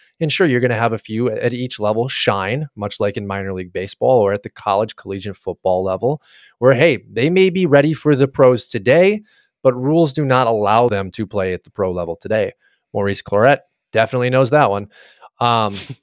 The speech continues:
<laughs> and I just think my issue with basketball is probably a foundational issue that a lot of people have when they talk about the quality of the product. How are you gonna have a great quality product when you have a bunch of eighteen and nineteen-year-olds learning how to play at the pro level?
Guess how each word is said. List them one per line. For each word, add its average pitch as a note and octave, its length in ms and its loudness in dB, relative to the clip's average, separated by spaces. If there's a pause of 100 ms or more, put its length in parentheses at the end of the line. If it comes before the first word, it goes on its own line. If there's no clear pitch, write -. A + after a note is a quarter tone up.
(140)
<laughs> - 480 -20
and D#3 80 2
I C#3+ 120 4
just F#3 400 -2
think D3 180 -2
my A#2+ 220 0
issue B2 320 0
with A#2 140 -2
basketball A2 420 0
is G#2 80 -6
probably D3 400 0
a G#2 60 -2
foundational A2+ 540 -4
issue G#2+ 200 -6
that G#2 80 -2
a F#2+ 60 -2
lot A#2+ 180 4
of - 80 -2
people A2 240 -6
have G2 240 0
when G2+ 100 -6
they F#2+ 80 -8
talk C3 320 0
about G#2 240 -4
the - 80 -14
quality A#2+ 520 2
of F2+ 60 -10
the F#2+ 60 -10
product. A2+ 560 0 (380)
How C#3 160 2
are G3+ 40 4
you F3 140 -2
gonna C3 180 -2
have B2+ 140 2
a A#2 60 -2
great G#2 320 -4
quality A2 420 2
product G#2+ 380 0
when G#2 100 -10
you G#2+ 80 -6
have G#2+ 180 -2
a G#2 140 -6 (240)
bunch B2+ 440 0
of B2+ 140 -4 (160)
eighteen B2 440 -6
and G#2+ 160 -10
nineteen-year-olds G2+ 760 -6
learning A#2+ 600 0
how G#2+ 160 0
to G#2 80 -2
play G2 240 -2
at F#2 80 -4
the - 80 -20
pro F#2 200 -2
level? F2 300 -4